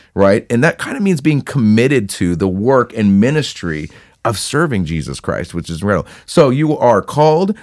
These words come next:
you are changed, and you're commissioned. But let me read some scripture, and then let's open up some great conversation.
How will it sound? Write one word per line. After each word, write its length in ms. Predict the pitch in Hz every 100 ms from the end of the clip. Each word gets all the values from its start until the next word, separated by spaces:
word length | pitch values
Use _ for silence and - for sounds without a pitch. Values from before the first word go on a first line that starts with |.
| _
you 140 | 123 113
are 80 |
changed, 560 | 101 - 123 120 110 -
and 100 | 104
you're 140 | 90
commissioned. 560 | - 95 92 95 87 78
But 160 | 107 135
let 100 | 185
me 80 |
read 160 | 233 226
some 120 | 165
scripture, 360 | - 175 - 196
and 160 | 127
then 60 | 107
let's 160 | 101 113
open 180 | 90
up 100 | 107
some 60 | -
great 240 | 98 90 -
conversation. 600 | 90 78 - 90 -